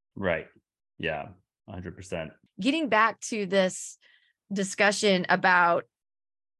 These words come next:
Speaker 2: witchcraft and the beginnings of witchcraft, and this has been something I've talked to witches from the second wave feminism, the baby boomer generation,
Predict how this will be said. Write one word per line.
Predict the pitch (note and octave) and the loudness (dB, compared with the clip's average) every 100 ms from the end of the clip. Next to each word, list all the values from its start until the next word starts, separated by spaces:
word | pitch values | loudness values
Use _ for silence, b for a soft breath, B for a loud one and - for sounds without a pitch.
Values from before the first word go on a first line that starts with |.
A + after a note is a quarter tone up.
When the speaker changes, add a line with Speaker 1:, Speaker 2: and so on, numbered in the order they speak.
| _ - | _ -10
Speaker 2:
witchcraft | F#3+ F3+ G#3 - F#3+ C#3 A#2+ - - - | -4 0 0 0 -2 0 0 -2 -12 -6
and | F3+ F3 D#3+ D#3+ - | -2 0 -2 -4 -10
the | E3+ | -10
beginnings | E3 F3+ F3+ F3+ E3 D#3+ - | -4 -2 0 -2 -6 -8 -2
of | E3 | -2
witchcraft, | F3 F3+ F3 - E3 C#3+ C3 - - b b b - | 2 0 0 0 4 4 4 0 -20 b b b -2
and | G3 | 2
this | A3+ C4 | 2 0
has | C#4+ | -4
been | G#3+ A#3 G#3 G3 _ - | 0 0 0 -4 _ -8
something | A3+ G3+ G3+ F3+ - | -6 -2 -4 -4 -4
I've | F#3+ | -4
talked | - G3+ F#3 - - | 0 0 0 -4 -4
to | G#3 F3+ F3 E3 E3 - - | -2 0 0 -2 -6 -10 -8
witches | F#3 F#3+ F#3+ G3 F3+ E3+ - - | 0 0 2 4 4 2 -8 -10
from | - F#3+ F#3 F3+ E3 D3+ - D#3+ | 2 4 6 4 0 -6 -12 -6
the | G3 F#3 F3 E3+ C#3 | -2 0 0 -2 -4
second | - G3+ G3+ | -2 0 0
wave | F3 E3 E3+ E3+ | 2 4 2 0
feminism, | F#3+ F3+ E3 D#3 E3 D3+ D3+ D3+ - | -2 -2 -2 -4 -4 -4 -4 -6 -8
the | E3 | -2
baby | F#3+ G3 F#3 | 0 0 -2
boomer | E3+ D#3+ D#3 | -4 -4 -4
generation, | D#3+ D3 C#3+ C#3 C#3+ D3 C#3 | -4 -2 0 0 0 -2 -4